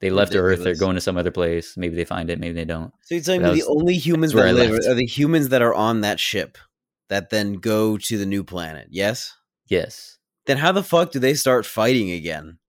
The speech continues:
Speaker 1: Great question. I don't know if there are humans on that other planet they ended up on. That could be the case. I assume that's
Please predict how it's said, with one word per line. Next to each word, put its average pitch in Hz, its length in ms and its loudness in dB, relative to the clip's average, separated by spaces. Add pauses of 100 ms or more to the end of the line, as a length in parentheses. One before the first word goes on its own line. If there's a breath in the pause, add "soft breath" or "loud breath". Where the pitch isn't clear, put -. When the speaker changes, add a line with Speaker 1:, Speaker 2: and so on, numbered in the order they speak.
(1500)
Speaker 1:
Great - 420 -2
question. - 540 -8
I 95 60 0
don't 117 120 2
know 131 100 2
if 117 80 -4
there 113 160 2
are 98 40 0
humans 104 360 -2
on 98 100 -2
that 95 120 -4
other 92 220 -2
planet 90 400 -6
they 87 140 -2
ended 85 180 -4
up 85 160 -6
on. 170 360 -4
That 90 120 -4
could 101 140 -4
be 92 180 -6
the 90 80 -8
case. 92 280 -4
I 92 80 -4
assume 87 260 -4
that's - 340 -12